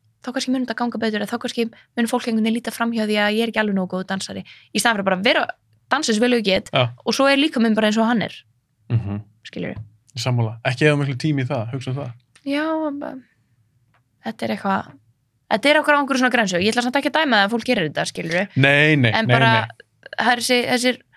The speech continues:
Speaker 1: rosalega ekstrím og einmitt, eins og þú segir, að fagna því þess vegna, en ekki
Speaker 2: Já,
Speaker 1: bara eitthvað,
Speaker 2: já.
Speaker 1: vá, hvað hann lék, lék þetta vel
Speaker 2: Já.
Speaker 1: og vá, rosalega hefur hann lagt mikið á sig, skilurðu, til að,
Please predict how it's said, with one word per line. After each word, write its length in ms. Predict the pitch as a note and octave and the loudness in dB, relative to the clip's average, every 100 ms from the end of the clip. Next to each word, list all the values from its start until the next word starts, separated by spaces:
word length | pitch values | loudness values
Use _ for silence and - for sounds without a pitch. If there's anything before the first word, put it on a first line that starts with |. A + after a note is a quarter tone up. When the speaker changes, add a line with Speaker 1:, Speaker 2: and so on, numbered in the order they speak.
| - _ _ _ | -20 _ _ _
Speaker 1:
rosalega 560 | - C#4 E4+ E4 D4+ D4 | 0 2 2 4 4 2
ekstrím 720 | D4 - - - D4+ C#4 A#3 | 0 -2 -2 -2 0 2 0
og 140 | A#3 | 2
einmitt, 360 | B3 B3+ A3 - - | 2 2 -2 -6 -2
eins 160 | A#3 | 0
og 80 | B3 | 0
þú 40 | A#3+ | 2
segir, 300 | A3 E3+ - | 2 0 0
að 260 | A3+ A3 - _ _ - | 0 0 -2 _ _ -2
fagna 420 | - E4+ C#4 C4+ | 0 0 0 0
því 460 | C4 D4 D#4+ C#4 - | 0 0 2 0 -4
þess 400 | - F4+ - G3+ | -2 0 0 0
vegna, 360 | F#3 - D#3+ - _ - | -2 -2 -12 -14 _ -2
en 120 | A#3+ | 0
ekki 280 | C#4 - C4 | 0 0 2
Speaker 2:
Já, 80 | |
Speaker 1:
bara 160 | A#3 A3+ | 4 2
eitthvað, 360 | G#3 G#3+ G3+ - | 2 2 2 2
Speaker 2:
já. 120 | C3 A#2 - _ _ _ - | 0 0 -10 _ _ _ -2
Speaker 1:
vá, 180 | B3+ B3+ | 0 2
hvað 40 | |
hann 180 | A#3 A3+ | 2 2
lék, 240 | A#3 A#3 | 2 0
lék 180 | - A#3 | 0 0
þetta 180 | G#3+ G#3 | 0 2
vel 260 | A3+ G#3 F3+ - | 4 4 2 2
Speaker 2:
Já. 120 | F#3 | 4
Speaker 1:
og 220 | F#3 G3+ - | 4 2 -2
vá, 300 | A#3 F4+ G#3+ | 2 2 2
rosalega 560 | G3 E4+ C4+ A#3 A3 - _ _ _ _ _ | 0 0 2 2 2 -2 _ _ _ _ _
hefur 140 | A#3+ | 0
hann 100 | A#3+ | 2
lagt 160 | C4+ C#4+ | 2 0
mikið 220 | E4 F4 | 0 0
á 40 | D4+ | 2
sig, 200 | G#3+ G3+ - | 0 -2 -6
skilurðu, 340 | - A#3 A#3 | -6 -2 0
til 140 | C4 B3 | 2 2
að, 260 | A#3+ A#3+ | 2 0